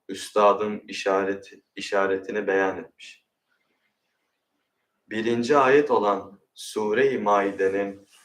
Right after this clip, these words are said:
on beşinci ayeti hem bunun işaretini teyit ediyor,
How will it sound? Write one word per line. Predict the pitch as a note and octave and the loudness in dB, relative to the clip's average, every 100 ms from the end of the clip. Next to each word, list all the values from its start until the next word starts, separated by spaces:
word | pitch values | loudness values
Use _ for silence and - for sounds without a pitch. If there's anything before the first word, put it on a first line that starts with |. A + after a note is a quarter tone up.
| - | 4
on | A#2+ C#3 | 4 6
beşinci | A#2 G#2 - G2 G2+ | 4 4 0 -4 0
ayeti | A2 G2 F2+ F2+ A2+ A#2 A#2 - _ _ _ | 2 2 -2 -4 -2 -2 -4 -14 _ _ _
hem | - C3+ B2+ | -2 -2 0
bunun | G#2 A#2 C3 | -2 -2 -2
işaretini | - - G#2 G2 F#2+ F#2+ F#2 F2 | -4 -6 0 0 0 -2 -8 -10
teyit | - G2 A#2+ | -6 -4 0
ediyor, | A#2+ G#2+ G2+ G2+ G2 | 0 2 2 2 -2